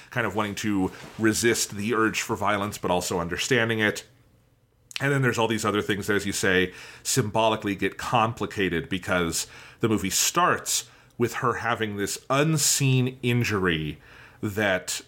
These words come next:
uh, I mean, we see it in so much as we see there's an assault, but we don't know the specific source of this injury she has when she meets Kokuto.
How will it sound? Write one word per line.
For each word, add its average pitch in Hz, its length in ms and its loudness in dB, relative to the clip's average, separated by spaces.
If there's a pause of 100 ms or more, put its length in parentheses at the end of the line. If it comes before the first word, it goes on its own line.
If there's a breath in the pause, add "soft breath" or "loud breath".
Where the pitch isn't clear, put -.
uh, 90 460 0
I 143 40 2
mean, 151 120 2
we 143 80 4
see 156 240 2
it 135 80 2
in 117 100 0
so 117 140 -2
much 107 120 0
as 95 80 -6
we 98 80 -6
see 104 220 -4
there's 92 240 0
an 87 80 -4
assault, 82 480 0
but 95 100 -6
we 101 100 -4
don't 101 280 0
know 92 180 4
the 87 140 -2
specific - 800 0
source 95 420 2
of 90 160 -4
this 95 200 0
injury 104 440 0
she 92 220 -2
has 87 340 0
when 95 80 0
she 95 160 -4
meets 90 220 -2
Kokuto. 82 640 -2